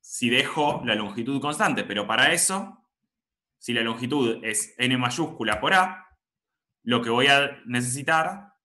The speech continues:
es que n tiende a infinito, ¿sí?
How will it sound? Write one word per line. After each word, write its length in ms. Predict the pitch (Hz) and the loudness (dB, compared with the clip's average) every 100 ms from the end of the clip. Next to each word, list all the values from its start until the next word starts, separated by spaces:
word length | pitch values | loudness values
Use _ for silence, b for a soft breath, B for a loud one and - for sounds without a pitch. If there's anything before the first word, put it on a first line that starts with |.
| _ | _
es 140 | - 117 | -6 -6
que 260 | - 120 | -2 0
n 220 | 131 131 160 | 2 2 0
tiende 240 | 120 113 | -2 -6
a 40 | 110 | -6
infinito, 400 | 104 123 - - - _ _ - | -2 -2 -2 -8 -18 _ _ -20
¿sí? 500 | - 113 120 123 _ | -10 -6 -6 -8 _